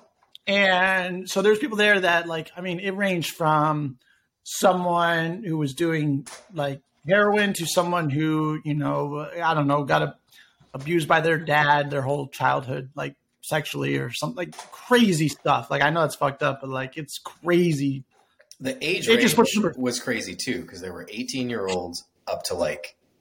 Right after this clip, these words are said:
Speaker 2: seventy-five-year-olds. Like,
Speaker 1: Oh my God, yeah,
Speaker 2: yeah,
Speaker 1: for
Speaker 2: the,
Speaker 1: sure.
Speaker 2: it was a wild bunch.
Speaker 1: No, it was even, it was even larger than that. I think it was, like, eighteen to, like, ninety or something. Like, there were some really old people there, which shows you that's never too late to, like,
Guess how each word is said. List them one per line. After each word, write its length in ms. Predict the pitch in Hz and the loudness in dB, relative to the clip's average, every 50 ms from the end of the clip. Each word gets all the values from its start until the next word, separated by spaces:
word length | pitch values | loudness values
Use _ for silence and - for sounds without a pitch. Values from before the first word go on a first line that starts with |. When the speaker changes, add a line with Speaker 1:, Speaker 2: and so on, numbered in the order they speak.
| _ _ | _ _
Speaker 2:
seventy-five-year-olds. 1400 | - - - 101 95 92 92 82 80 78 - - 80 76 71 69 - - - - - - - _ _ - - - | -6 -4 -2 -2 -2 -2 -2 -6 -8 -10 -8 -8 -6 -6 -8 -10 -14 -20 -20 -20 -20 -20 -20 _ _ -10 -8 -6
Like, 300 | 82 76 76 - - _ _ _ _ _ _ _ _ _ _ _ _ - | -6 -8 -8 -10 -18 _ _ _ _ _ _ _ _ _ _ _ _ 4
Speaker 1:
Oh 140 | 202 220 | 4 4
my 140 | 190 143 127 | 4 2 -4
God, 320 | 127 139 170 185 165 147 139 | -6 -2 -2 -2 -2 -2 -2
yeah, 240 | 156 180 190 - | 2 2 2 2
Speaker 2:
yeah, 60 | 123 101 101 - - - _ _ _ _ | 2 -6 -12 -16 -20 -20 _ _ _ _
Speaker 1:
for 80 | 185 | -2
Speaker 2:
the, 80 | 175 175 | 0 0
Speaker 1:
sure. 360 | - - 196 214 214 175 131 | 2 4 2 2 2 -2 -8
Speaker 2:
it 80 | 95 98 | -10 -8
was 140 | 107 101 92 | -8 -6 -4
a 220 | 90 82 78 - 62 - _ 78 78 80 82 | -4 -6 -6 -6 -12 -16 _ _ -20 -20 -10
wild 480 | 82 87 90 92 90 85 78 78 - _ | -6 -4 -4 -4 -4 -6 -8 -10 -12 _
bunch. 380 | 76 - - _ - - - 127 - - _ _ _ _ | -18 -18 -18 _ -10 -10 -10 -10 -10 -14 _ _ _ _
Speaker 1:
No, 340 | 202 262 339 359 302 208 | 2 6 8 8 8 8
it 180 | - 156 196 220 | 6 4 0 -6
was 180 | 254 247 - 254 | -8 -4 -2 0
even, 320 | 247 247 226 208 220 277 | 2 2 2 2 0 -4
it 80 | 285 269 | 0 0
was 160 | 277 247 180 | 0 0 0
even 360 | 208 170 156 151 151 147 147 151 131 135 _ | -4 -8 -8 -8 -10 -12 -12 -16 -20 -20 _
larger 400 | 202 170 160 170 220 254 247 202 | -2 2 4 6 6 6 4 4
than 120 | 160 143 139 | 0 -2 -2
that. 240 | 135 131 139 170 - | -4 -4 -4 -4 -2
I 20 | |
think 120 | 302 302 | -2 -2
it 40 | 202 | -2
was, 100 | 165 147 | -2 -2
like, 160 | 170 156 - _ - | -4 -4 -6 _ -2
eighteen 360 | 214 208 196 - - 208 196 | -2 -2 -2 -2 -2 0 2
to, 60 | 180 | 2
like, 200 | 170 151 143 139 | 2 0 -2 -2
ninety 540 | 143 135 147 151 214 285 302 254 160 143 139 | -4 -2 2 4 4 6 6 4 2 -2 -10
or 60 | 151 | -8
something. 340 | - - 151 151 143 156 151 | -4 -2 -2 -2 -2 -4 -2
Like, 160 | 151 151 160 | 0 -2 4
there 100 | 160 262 294 | 4 6 6
were 100 | 285 196 | 6 4
some 220 | - 180 165 165 | 4 2 0 2
really 260 | 175 220 247 233 220 | 4 6 8 8 8
old 160 | 202 196 190 190 | 6 4 4 2
people 200 | 262 330 359 320 | 0 -2 2 2
there, 240 | 233 214 214 214 | 4 4 4 2
which 160 | 214 233 233 - | 2 0 0 2
shows 320 | - - 302 339 330 214 | 4 4 6 6 6 6
you 80 | 226 220 | 6 6
that's 180 | 214 208 - | 6 6 6
never 180 | 220 240 226 226 | 4 4 4 2
too 160 | - - 208 | 0 0 2
late 260 | 202 214 220 226 226 - | 4 4 4 2 2 0
to, 80 | 190 | 0
like, 320 | 175 175 165 160 160 156 | 4 4 4 4 2 -2